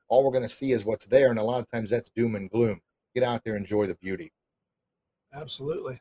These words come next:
Speaker 2: That's why golf's such a great, I mean, that's one thing, the, the gift that I feel, I hope I'm giving to all these kids and families is just being outside,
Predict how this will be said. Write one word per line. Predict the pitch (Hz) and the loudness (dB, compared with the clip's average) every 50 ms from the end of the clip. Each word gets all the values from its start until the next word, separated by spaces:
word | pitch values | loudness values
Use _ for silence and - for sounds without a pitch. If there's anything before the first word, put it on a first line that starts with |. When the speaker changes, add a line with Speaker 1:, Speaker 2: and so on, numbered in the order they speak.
| _ _ - | _ _ -4
Speaker 2:
That's | 175 185 185 185 | -2 -2 2 4
why | 202 190 175 | 4 4 6
golf's | 143 160 170 185 180 - - | 8 8 8 8 8 6 2
such | 170 151 - 156 | 0 -2 -2 -4
a | 131 | -2
great, | 131 151 151 147 135 - | 0 2 2 2 2 0
I | 151 | -2
mean, | 160 156 | 0 2
that's | 160 170 165 - - - | 2 2 2 2 -4 -12
one | - 143 143 165 170 170 | -4 0 2 2 2 2
thing, | - 165 160 156 147 | 2 0 0 2 0
the, | 139 139 147 156 139 | -2 -2 -4 -4 -4
the | 147 143 | -6 -6
gift | 135 127 160 165 - - | -4 -2 0 -2 0 0
that | - 151 | 2 2
I | 143 139 170 | 2 2 2
feel, | - - 156 156 151 147 | 0 -2 -2 0 0 2
I | 143 139 135 | 0 0 2
hope | 113 165 190 185 160 | 2 2 2 4 4
I'm | 151 139 135 | 2 2 0
giving | 123 143 139 143 143 135 | -2 -4 -4 -4 -4 -2
to | 131 | 0
all | 135 139 139 | 0 0 0
these | 135 127 - | -2 -6 -8
kids | - - 156 147 123 | -4 -2 -2 -2 -2
and | 131 123 - | -6 -10 -6
families | - 156 175 175 139 120 120 120 - - - _ _ _ _ _ _ _ _ | -2 -2 -2 -2 -2 -6 -10 -10 -12 -14 -16 _ _ _ _ _ _ _ _
is | - 143 | -10 -8
just | 120 113 160 185 165 - - | -2 2 2 2 2 0 -4
being | 123 160 170 165 156 | -6 -6 -4 -2 0
outside, | 151 147 151 156 - - 143 135 135 139 135 123 120 - | 0 0 0 0 0 -2 -2 -2 -2 -2 -2 -4 -8 -10